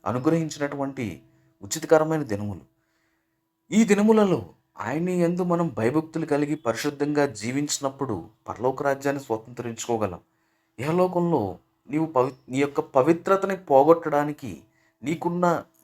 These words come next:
ఏదైతే నీకు బలహీనత చేత బాధపడతావో, నీకు ఏదైతే బలహీనతగా ఉందో,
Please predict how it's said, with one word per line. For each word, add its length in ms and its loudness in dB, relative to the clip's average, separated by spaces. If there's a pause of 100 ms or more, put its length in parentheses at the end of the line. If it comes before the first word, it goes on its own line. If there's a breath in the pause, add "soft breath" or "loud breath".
ఏదైతే 540 8
నీకు 240 -8
బలహీనత 640 -6
చేత 160 -6
బాధపడతావో, 800 -4 (500)
నీకు 200 -4
ఏదైతే 460 6
బలహీనతగా 600 -8
ఉందో, 380 -12